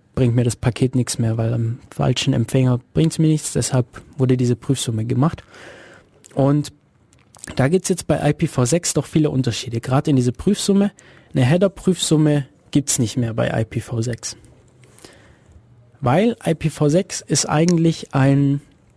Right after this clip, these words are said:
äh, Protokoll, das, äh, das, das keine Garantien gibt, ja. Ähm, wir s-, das, das Protokoll sagt, wir sind ein unzuver-,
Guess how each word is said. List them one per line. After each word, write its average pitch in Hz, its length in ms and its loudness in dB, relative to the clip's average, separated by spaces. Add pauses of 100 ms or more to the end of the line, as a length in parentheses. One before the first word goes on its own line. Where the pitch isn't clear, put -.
(600)
äh, 123 140 2
Protokoll, 143 720 0 (680)
das, - 600 -2 (120)
äh, 131 260 0
das, 123 320 -2
das - 200 -2 (220)
keine 151 240 2
Garantien 135 540 0
gibt, - 360 -6 (220)
ja. 143 180 2 (1200)
Ähm, 131 320 0
wir 135 160 2
s-, 135 160 -2 (140)
das, - 180 -2
das - 140 -4
Protokoll 165 580 -2 (500)
sagt, 151 280 -2
wir 151 100 2
sind 151 180 2
ein 143 120 0
unzuver-, 175 560 0